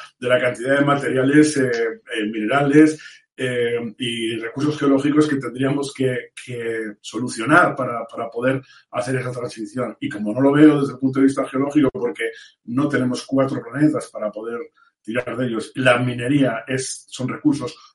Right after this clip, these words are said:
no renovables y además se explota toda con diésel, todo con recursos no renovables, pues no lo veo. Entonces, como no veo el, el asunto,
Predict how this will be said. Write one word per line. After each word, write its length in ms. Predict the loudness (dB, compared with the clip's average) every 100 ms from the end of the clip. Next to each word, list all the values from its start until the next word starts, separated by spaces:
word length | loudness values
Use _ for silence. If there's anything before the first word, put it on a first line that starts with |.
| -16
no 320 | -6 2 4
renovables 720 | 4 4 6 6 4 -2 -10 -14 -20 -14
y 100 | -2
además 420 | 2 4 4 2 -2
se 420 | -6 -6 -4 -4
explota 680 | -6 -4 6 8 8 2 -4
toda 220 | 0 2 2
con 160 | 2
diésel, 480 | 6 6 6 0 0
todo 180 | 0 -4
con 120 | -4
recursos 220 | -10 -12 -12
no 60 |
renovables, 540 | -6 -4 -4 -6 _ _
pues 140 | -4 0
no 80 |
lo 100 | 0
veo. 220 | -2 -6 -12 _ -20 -20
Entonces, 220 | -4 -2 0
como 220 | 0 4
no 160 | 8
veo 300 | 8 8 8
el, 380 | 8 8 6 4
el 100 | 4
asunto, 480 | 4 2 -2 -2 -4